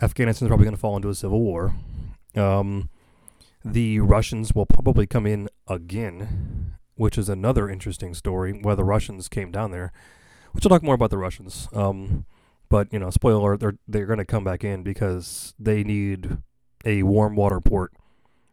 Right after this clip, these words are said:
more than they need anything else, 'cause all their ports freeze. So basically, they're, they're locked in for, for months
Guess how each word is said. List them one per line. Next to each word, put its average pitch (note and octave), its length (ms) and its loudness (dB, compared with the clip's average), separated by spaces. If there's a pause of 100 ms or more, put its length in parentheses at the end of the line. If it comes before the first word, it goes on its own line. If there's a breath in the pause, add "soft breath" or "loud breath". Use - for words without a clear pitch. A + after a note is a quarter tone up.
(180)
more G#2+ 220 6
than G2+ 160 -2
they F#2+ 80 -4
need F#2+ 100 -4
anything F2 260 -10
else, F2 280 -10
'cause F#2 160 -6
all G2 100 0
their F#2+ 140 -2
ports - 320 0
freeze. F#2+ 420 -4
So G2 240 -4
basically, F#2+ 420 -6
they're, F#2+ 260 0
they're G2+ 160 0
locked F#2 360 -6
in F2+ 220 -8
for, E2 400 -6 (800)
for F2 160 -2
months - 520 -8